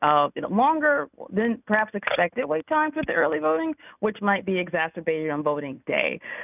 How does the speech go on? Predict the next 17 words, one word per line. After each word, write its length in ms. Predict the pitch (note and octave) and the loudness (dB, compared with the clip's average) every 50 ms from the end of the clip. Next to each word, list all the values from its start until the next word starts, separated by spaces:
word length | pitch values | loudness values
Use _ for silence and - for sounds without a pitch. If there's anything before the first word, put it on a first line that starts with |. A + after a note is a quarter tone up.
| - - - | -14 -6 -2
So 440 | F#3 F3+ E3+ D#3+ D#3 D3+ D#3 D#3 - - - - | -2 0 2 2 2 0 0 -2 -6 -8 -4 -2
seeing, 420 | A#3 A#3+ A#3+ A#3+ A#3+ A#3+ A3+ - | -2 0 0 0 -2 -2 -2 0
um, 260 | - E3+ E3+ E3 D#3+ | 2 2 2 2 0
high 240 | E3+ - F#3 F#3 G3+ | 0 2 2 2 2
percentages 680 | G3+ - G3+ G3 - F#3+ F3+ F3+ E3 - E3 E3 D#3+ - | 2 -2 -4 -2 -2 -2 0 0 0 0 -2 -2 0 0
right 180 | E3 D3+ - E3 | 0 0 0 2
now 280 | E3 D#3+ D#3+ E3 E3+ | 2 2 4 2 2
for 120 | - F3+ D#3+ | 0 -2 -2
black 300 | D3+ D#3 D3 D3 C#3+ - | 0 0 0 0 0 0
voters 380 | D#3 D3 D3+ D3 C#3+ C#3+ D3+ - - - - | 0 0 2 2 0 0 -2 -4 -10 -8 -4
would 160 | - B3 C4+ | -2 -2 -2
be 140 | G#3 A#3+ A3+ | -2 -2 -2
encouraging 640 | G#3 F#3+ F#3 - F#3+ F3 E3 E3 D#3+ - D3+ D3 D3 | -2 -2 -2 0 2 2 2 2 0 -2 -4 -4 -4
to 120 | - E3 | -4 -4
the 80 | D3 D3 | -2 -2
Warnock 440 | D3 C#3 C#3+ C#3 B2+ - F2+ - - | -2 -2 0 0 0 0 -2 -2 -6
campaign. 400 | - - - - - - - | -8 -8 -6 -6 -6 -6 -6